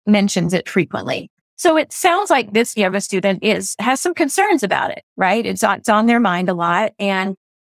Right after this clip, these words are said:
they've got a, a real hip identity. You know, they're identified with this labral tear from years ago. And I might ask them, "Hey, how was that labral tear diagnosed years ago? Do you have an M R I? What,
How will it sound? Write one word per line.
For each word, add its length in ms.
they've 380
got 640
a, 220
a 140
real 560
hip 300
identity. 880
You 140
know, 120
they're 200
identified 600
with 120
this 200
labral 420
tear 300
from 320
years 280
ago. 380
And 280
I 140
might 240
ask 340
them, 260
"Hey, 180
how 220
was 140
that 200
labral 400
tear 240
diagnosed 720
years 260
ago? 520
Do 100
you 40
have 80
an 80
M 140
R 140
I? 380
What, 240